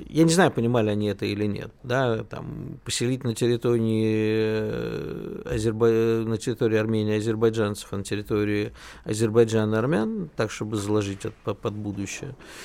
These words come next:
Но я не знал, думал об этом Ленин и последующие и так далее. Что касается Крыма, ну, э, мы можем сколь угодно кивать на Хрущева, но главная причина в том, что в-, когда состоялся, так сказать, развод Советского Союза,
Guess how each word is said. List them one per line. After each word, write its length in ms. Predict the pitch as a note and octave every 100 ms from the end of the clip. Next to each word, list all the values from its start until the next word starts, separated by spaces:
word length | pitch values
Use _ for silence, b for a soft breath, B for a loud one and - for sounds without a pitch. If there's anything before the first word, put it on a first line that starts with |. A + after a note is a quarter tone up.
| B
Но 80 | -
я 100 | F#3+
не 80 | G#3+
знал, 260 | A2 C#3 D#3
думал 320 | B2 F3+ C3+
об 120 | G#2+
этом 280 | G#2+ A2 G#2+
Ленин 320 | G#2+ G#2 G2
и 40 |
последующие 800 | G2+ G#2 - G#2 G2 G#2 - - - -
и 20 |
так 240 | - A2+ A2+
далее. 280 | - - C3+
Что 160 | -
касается 440 | - - - G3 -
Крыма, 460 | - C#4 C4 - B B B B
ну, 300 | - D#3+ F#3+ -
э, 760 | C#3+ C#3 B2+ B2 A#2+ A#2+ A2
мы 160 | G#2+ E3
можем 320 | G3 G3+ F3
сколь 220 | - D#3+
угодно 280 | D#3+ F3+ D#3+
кивать 380 | D3 C3+ D3+ D3+
на 80 | C3+
Хрущева, 760 | - D3+ C#3+ - G#2+ F#2 G1+ -
но 160 | B2+
главная 360 | B2+ C#3 A2+ G#2+
причина 440 | G#2+ G#2 A2 G#2
в 40 | G#2
том, 200 | G#3+ A3+
что 380 | - A2+ G#2+
в-, 320 | G#2+ - - -
когда 240 | - -
состоялся, 640 | - - - A#2+ G#2 G2 -
так 140 | A#2+
сказать, 260 | - - A#2
развод 600 | B2 B2+ A#2+ A#2+ G2+ -
Советского 560 | - - - - - -
Союза, 580 | - - G3+ G3 C#3